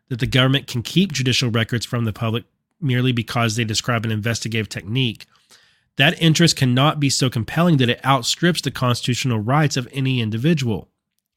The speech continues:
Here, granting plaintiff access to the search warrant affidavit would have little impact on the government's future, on the government's future investigations, as the plaintiff is already aware of D O J's investigative techniques." Yes, he is.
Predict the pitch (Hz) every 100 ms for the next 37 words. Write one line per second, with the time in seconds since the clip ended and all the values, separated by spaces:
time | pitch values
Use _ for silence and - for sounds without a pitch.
0 | _ _ _ _ - 185 156 143 _ _
1 | _ - 139 156 190 190 - 147 143 -
2 | 139 120 123 - 131 110 - 143 143 -
3 | 135 123 131 120 113 117 107 113 107 95
4 | - _ _ 123 131 123 151 170 - 170
5 | 185 156 120 107 - 131 139 123 117 117
6 | 113 - 156 151 - 78 - _ _ _
7 | _ _ _ _ _ _ _ - 135 127
8 | 135 123 - 143 135 117 110 117 120 117
9 | 98 - 123 127 - 151 151 127 - 139
10 | 170 175 175 160 180 190 131 127 123 117
11 | 110 110 110 107 113 110 107 104 - 98
12 | 107 - - 117 - 143 156 143 92 85